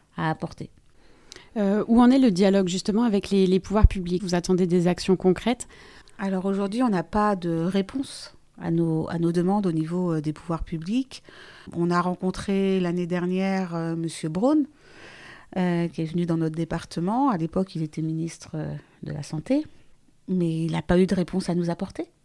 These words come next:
Speaker 1: Euh, moi, je m'interroge toujours sur ce manque de médecins. Euh,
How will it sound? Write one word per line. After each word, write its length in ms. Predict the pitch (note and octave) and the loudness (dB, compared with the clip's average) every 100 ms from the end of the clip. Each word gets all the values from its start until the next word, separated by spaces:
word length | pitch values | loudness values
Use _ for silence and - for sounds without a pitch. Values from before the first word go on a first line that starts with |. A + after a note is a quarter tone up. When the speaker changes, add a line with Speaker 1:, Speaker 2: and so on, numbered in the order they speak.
| - | -8
Speaker 1:
Euh, 440 | F3+ E3+ F3 F3 F3 | -4 0 0 -2 -2
moi, 220 | F#3 G#3+ | 2 2
je 100 | G#3+ | 4
m'interroge 460 | G3+ G#3 G3+ G3+ | 2 2 2 0
toujours 340 | - G#3 A3 B3 | 0 0 2 0
sur 180 | - - | -4 -4
ce 100 | F3+ | 0
manque 260 | F#3+ G3 | 2 4
de 100 | F#3+ | 4
médecins. 640 | F#3+ G3 - A3+ A#3 A#3 G3+ | 2 0 -4 -2 0 2 2
Euh, 640 | F3 E3+ E3+ E3+ E3 E3 | 2 2 0 -2 -4 -6